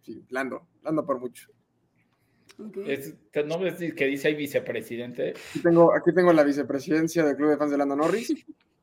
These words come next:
Speaker 1: Sí, sí, Lando. No, lo
Speaker 3: Que,
Speaker 1: amo.
Speaker 3: que la verdad es que se autoproclamó vicepresidente.
Speaker 1: Sí,
Speaker 3: Como
Speaker 1: pero
Speaker 3: yo,
Speaker 1: es
Speaker 3: como yo presidente.
Speaker 1: Sí, yo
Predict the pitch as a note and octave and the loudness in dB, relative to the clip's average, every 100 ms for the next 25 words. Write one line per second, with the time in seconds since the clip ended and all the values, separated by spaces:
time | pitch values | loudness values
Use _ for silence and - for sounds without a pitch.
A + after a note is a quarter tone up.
0 | _ _ _ - B2 A#2 _ C3 B2 A2+ | _ _ _ -10 -10 -10 _ -6 -4 -4
1 | A2 - _ _ _ C3+ C3 F3+ F3 E3 | -10 -16 _ _ _ -6 4 4 4 -2
2 | F3 - - D#3+ E3 G#3+ - G#3 - E3+ | -8 -6 -2 2 6 6 6 2 6 6
3 | - B2 - D3+ - C#3+ C#3+ D3+ C3+ A#2 | 6 2 4 2 2 0 0 -2 -2 -4
4 | A2 A2 A2 B2 A#2+ A2 - B2 A2 - | -6 -12 -12 -12 -10 -12 -12 -12 -14 -16
5 | C#3 - G3+ G#3 F3 E3+ G3 G#3+ G#3+ - | -16 0 4 6 6 8 12 10 8 -4
6 | - - A3+ A3 A3+ A#3 A#3+ A3+ - A#3+ | -14 4 6 8 8 8 8 4 6 8
7 | B3+ B3+ D#3+ - - - - - - _ | 8 4 -4 -4 -14 -6 -4 -4 -8 _
8 | E3 | 0